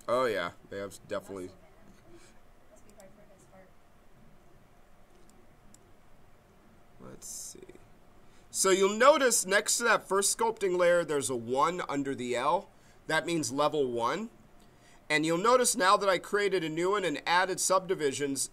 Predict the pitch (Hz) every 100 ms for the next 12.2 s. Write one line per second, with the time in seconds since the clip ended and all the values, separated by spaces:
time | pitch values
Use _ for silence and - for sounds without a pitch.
0 | - 131 147 190 196 185 160 123 135 -
1 | 196 202 185 165 165 143 135 160 147 123
2 | 120 117 147 139 135 110 95 92 104 65
3 | - - - - - - 156 151 170 180
4 | 160 139 - - - 151 151 208 247 247
5 | 226 - 208 190 - - 151 165 160 156
6 | 165 151 139 143 147 175 180 147 160 170
7 | 165 - 135 - - 180 185 147 110 -
8 | 131 143 147 143 151 - - - - 151
9 | 135 131 - - - - - 160 151 151
10 | 139 135 127 117 113 110 65 - - -
11 | - - - - 131 120 127 120 113 113
12 | 113 69